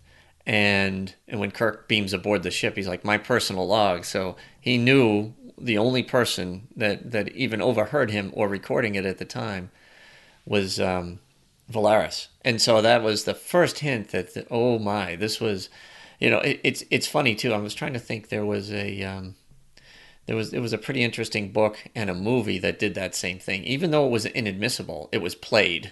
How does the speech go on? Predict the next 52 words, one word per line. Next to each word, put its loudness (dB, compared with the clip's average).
And -2
as 0
soon 2
as 2
it 2
was 0
played, 6
it 2
was -2
like, 2
"That's 4
it, 0
it's -8
done." -6
Bonfire 8
of 4
the 0
Vanities, 0
that's -4
what -4
it -6
was. -8
Great 4
book, 2
so-so -4
movie, -2
Tom -6
Hanks. -4
But, 4
um, 2
you 0
know, 2
he's 0
kind 0
of 0
framed 2
for -4
something, -2
and -4
he 0
actually, 0
you -10
know, -8
you -10
can't, -2
you -8
couldn't -2
put -2
this -2
personal -2
tape 2
on. -4